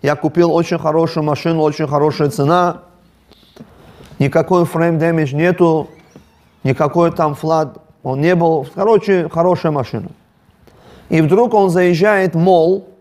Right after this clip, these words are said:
молл, как говорят на русском, шоппинг-центр, место, где люди делают покупки.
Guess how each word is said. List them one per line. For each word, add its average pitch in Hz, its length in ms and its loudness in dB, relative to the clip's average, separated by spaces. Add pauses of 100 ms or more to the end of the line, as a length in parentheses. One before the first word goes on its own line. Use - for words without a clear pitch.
(340)
молл, 156 240 0
как 170 220 -2
говорят 151 320 -2
на 135 100 -2
русском, 117 400 -6 (840)
шоппинг-центр, 180 920 -4 (520)
место, 170 360 0
где 147 180 2
люди 156 240 2
делают 151 400 0
покупки. 147 640 -4